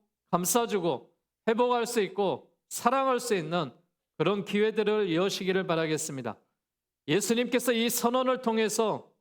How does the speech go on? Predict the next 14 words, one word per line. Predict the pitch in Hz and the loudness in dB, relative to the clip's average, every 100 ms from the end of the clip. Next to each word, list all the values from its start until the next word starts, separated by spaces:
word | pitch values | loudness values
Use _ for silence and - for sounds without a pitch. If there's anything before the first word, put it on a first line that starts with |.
| _ _ _ _ _ _ - | _ _ _ _ _ _ -10
죄인인 | - 165 175 185 | 0 0 2 0
인간의 | 175 180 208 220 | 0 0 0 0
무력함과 | 190 190 208 202 202 190 190 190 190 190 _ _ _ - | 0 0 0 -2 -2 0 0 0 -4 -10 _ _ _ -2
죄성을 | 190 247 - 214 180 180 123 - _ _ _ _ - | 0 2 2 0 2 -2 -4 -12 _ _ _ _ -2
분명하게 | 190 233 254 254 254 | 2 2 2 0 0
드러내셨습니다. | 208 208 190 175 180 180 165 110 - _ _ _ _ _ - | 0 0 0 0 -2 -4 -12 -14 -16 _ _ _ _ _ -4
이 | 156 | -2
선언 | 160 175 180 180 | 0 0 0 0
또한 | 175 180 160 - - _ _ _ - | 2 2 -2 -8 -18 _ _ _ 0
예수님만이 | 160 240 254 247 240 226 196 208 165 - _ _ _ _ _ - | 0 2 0 0 2 2 2 0 -2 -6 _ _ _ _ _ -10
죄 | - 175 240 | 0 2 2
없는 | 269 269 247 185 | 2 0 0 2
유일한 | 202 202 190 | 2 0 -2
분으로 | 175 156 151 143 - | -2 -2 -2 -4 -6